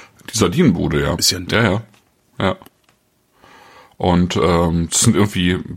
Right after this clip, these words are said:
Speaker 1: der, der eine Gründer, der, dessen Familie war irgendwie schon im Sardinengeschäft und die andere, die war irgendwie, die hat einfach einen Modeladen in Paris gehabt und
Speaker 2: Mhm.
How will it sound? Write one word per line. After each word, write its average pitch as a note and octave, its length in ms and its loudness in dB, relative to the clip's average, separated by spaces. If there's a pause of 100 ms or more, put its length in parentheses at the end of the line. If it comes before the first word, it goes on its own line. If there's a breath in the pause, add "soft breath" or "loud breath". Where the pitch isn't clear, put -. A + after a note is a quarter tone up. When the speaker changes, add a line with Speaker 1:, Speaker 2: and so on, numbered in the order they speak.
(140)
Speaker 1:
der, - 300 -10
der - 200 0
eine B2 220 0
Gründer, C3+ 340 2
der, G#2+ 420 4
dessen A#2 440 -4
Familie G#2+ 400 2
war G#2 180 4
irgendwie C#3 260 -2
schon C3+ 160 0
im C3+ 120 0
Sardinengeschäft C3 760 -2
und A2 100 -2
die G2 120 -2
andere, C#3 460 2 (440 loud breath)
die G#2 140 -2
war G#2+ 240 4
irgendwie, G#2+ 560 -2 (320)
die F#2 260 -2
hat G2 100 0
einfach - 360 -2
einen - 480 -14
Modeladen F#2 640 4
in E2+ 80 0
Paris F2 320 -2
gehabt - 340 -2
und D3 220 -2
Speaker 2:
Mhm. A2+ 320 0